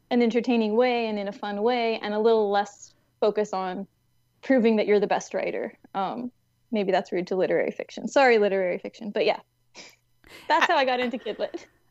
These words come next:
Speaker 2: I like that. Um, i-, so before we get to, like, how,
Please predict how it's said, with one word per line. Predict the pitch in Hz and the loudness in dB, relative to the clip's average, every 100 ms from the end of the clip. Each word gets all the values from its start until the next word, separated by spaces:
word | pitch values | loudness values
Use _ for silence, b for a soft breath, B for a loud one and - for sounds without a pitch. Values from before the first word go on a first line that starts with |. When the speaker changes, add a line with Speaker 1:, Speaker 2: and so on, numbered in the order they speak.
| _ B 285 247 - | _ B -10 -10 -4
Speaker 2:
I | 269 | 0
like | 294 302 | 2 2
that. | 262 202 - - | 2 2 2 4
Um, | 226 220 - _ _ _ _ _ | 4 4 -6 _ _ _ _ _
i-, | - - | -8 -8
so | - 302 285 269 - _ _ _ _ - 247 | -4 2 2 2 -4 _ _ _ _ -14 -4
before | 262 285 330 | -2 0 0
we | 339 294 | 0 2
get | 247 247 | 0 0
to, | 262 220 | 0 0
like, | 202 190 - | 0 -2 -4
how, | - 185 180 170 165 | 0 2 2 2 0